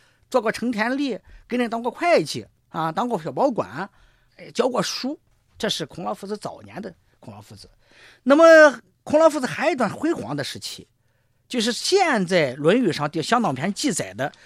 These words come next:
所谓八不食也好，所谓相当的吃穿住行也好，都是记载在孔老夫子当官那段时间的特殊的一段。他当官不过就五年的时间，关于吃上他很，很讲究的啊。第一个就是这个鱼，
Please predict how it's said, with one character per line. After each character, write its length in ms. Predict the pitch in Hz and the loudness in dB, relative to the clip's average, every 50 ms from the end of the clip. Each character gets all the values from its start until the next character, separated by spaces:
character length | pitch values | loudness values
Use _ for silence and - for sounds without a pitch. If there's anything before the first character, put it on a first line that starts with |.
| - - | -20 -10
所 160 | - - 180 | -2 2 2
谓 60 | 180 | 2
八 180 | 139 - 165 185 | 2 2 0 -2
不 120 | 170 190 | 0 -2
食 260 | 175 - - - 165 190 | -2 -4 -2 -2 -2 -2
也 80 | 160 | -2
好， 340 | 117 - - - 104 117 - _ - - - - | -4 -6 -10 -14 -14 -14 -16 _ -20 -20 -16 -8
所 140 | - 208 196 | -2 0 0
谓 80 | 180 | 0
相 160 | 160 - 180 | 0 -2 -4
当 80 | 180 160 | -4 -2
的 100 | 151 160 | -4 -4
吃 320 | 156 - - - - 208 196 | -2 -2 -2 -2 -2 -2 -4
穿 380 | - - - - 190 214 220 202 | -8 -8 -4 -4 -2 -2 -2 -4
住 200 | - - 202 151 | -4 -4 -4 -4
行 200 | - - 123 165 | -4 -4 -4 -4
也 120 | 170 127 | -4 -4
好， 240 | 110 - 98 104 - - - - - - | -6 -10 -16 -18 -18 -20 -20 -20 -12 -4
都 160 | - 302 330 | -2 0 0
是 100 | 294 277 | 0 0
记 140 | 214 - 233 | -2 -4 -4
载 100 | 190 165 | -4 -2
在 100 | 143 147 | -4 -4
孔 180 | - - - 160 | -6 -6 -6 -4
老 100 | 165 156 | -4 -4
夫 160 | - - 139 | -6 -8 -14
子 140 | 120 - 113 | -12 -14 -12
当 460 | - - 135 139 156 185 196 214 214 _ _ _ _ - | -8 -6 -4 -2 0 0 0 -2 -4 _ _ _ _ -6
官 520 | - 165 175 185 196 214 254 285 302 330 | -2 -2 0 0 0 0 -2 -2 -2 -2
那 300 | 359 392 370 269 180 139 | -2 0 -2 -2 -2 -4
段 260 | - - 143 117 107 | -8 -8 -10 -10 -10
时 160 | - - - 117 | -12 -12 -12 -12
间 220 | 107 120 117 117 | -12 -12 -12 -12
的 160 | 110 110 95 - _ _ _ _ _ _ - | -12 -14 -16 -20 _ _ _ _ _ _ -14
特 240 | - - - - - - | -10 -8 -8 -8 -8 -10
殊 200 | - - 240 254 | -14 -14 -14 -12
的 80 | 247 | -10
一 100 | 175 127 | -10 -10
段。 160 | 127 - 147 - _ _ _ _ _ _ _ _ _ - | -10 -12 -12 -14 _ _ _ _ _ _ _ _ _ -8
他 100 | - - | -6 -2
当 180 | - 214 233 214 | 0 0 0 0
官 140 | 220 220 | -2 -2
不 100 | 196 220 | -2 -2
过 100 | 214 202 | -2 0
就 120 | 160 170 143 | 0 0 -2
五 160 | 117 101 98 | -2 -4 -10
年 160 | 95 98 135 | -10 -8 -6
的 80 | 147 117 | -6 -6
时 160 | - - - | -8 -12 -14
间， 160 | - - - _ _ _ - _ _ | -16 -20 -20 _ _ _ -20 _ _
关 180 | - 156 143 147 | -6 -4 -2 -4
于 40 | 143 | -4
吃 260 | - - - - 185 | -4 -4 -4 -4 -4
上 120 | 165 160 110 | -6 -8 -10
他 100 | - 127 | -10 -8
很， 200 | - 143 151 151 _ | -6 -6 -8 -8 _
很 160 | - - 147 | -12 -10 -10
讲 160 | 147 123 87 92 | -10 -10 -12 -14
究 120 | 95 98 | -20 -20
的 80 | 95 87 _ - | -20 -20 _ -16
啊。 240 | 120 117 98 90 _ _ _ _ _ _ _ _ | -14 -14 -14 -16 _ _ _ _ _ _ _ _
第 80 | - 143 | -4 0
一 100 | 160 180 | 0 0
个 120 | 180 185 170 | 2 0 -2
就 100 | 151 147 | -4 -4
是 80 | - | -8
这 80 | 139 143 | -6 -4
个 80 | 135 131 | -4 -4
鱼， 200 | 117 110 123 | -4 -2 0